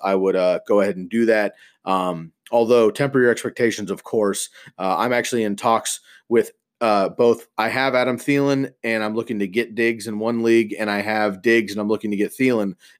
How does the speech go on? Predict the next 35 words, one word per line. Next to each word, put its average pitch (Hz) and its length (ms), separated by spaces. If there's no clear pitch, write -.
<laughs> 190 400
in 151 120
another 131 280
league. 104 320
So, 107 360
um, 95 380
you 127 100
know, 101 80
temper 160 280
your 147 80
expectations 135 580
for 110 100
either 117 200
one 110 160
of 107 60
these 107 160
guys. 104 360
I'm 101 80
not 110 160
sure 110 140
who 107 140
I 104 60
like 101 260
more. 104 320
Preseason, 147 580
I 113 80
actually 117 240
liked 104 400
Diggs 113 280
to - 100
outpace 113 500
Adam 120 220
Thielen 131 360
this 123 160
year, 131 220